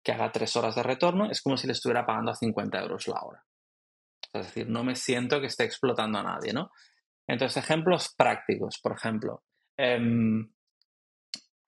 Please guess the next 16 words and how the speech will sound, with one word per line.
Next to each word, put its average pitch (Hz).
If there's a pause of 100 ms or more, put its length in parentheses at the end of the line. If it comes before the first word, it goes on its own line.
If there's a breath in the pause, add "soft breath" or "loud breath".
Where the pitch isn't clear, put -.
(140)
antes 156
de 165
abrir 131
el 120
cowork, 156 (800)
¿vale? 120
Que 123
nosotros 117
ya 123
teníamos 120
alojado 113
a 113
gente 117 (100)
en 117
nuestro 110
cowork 120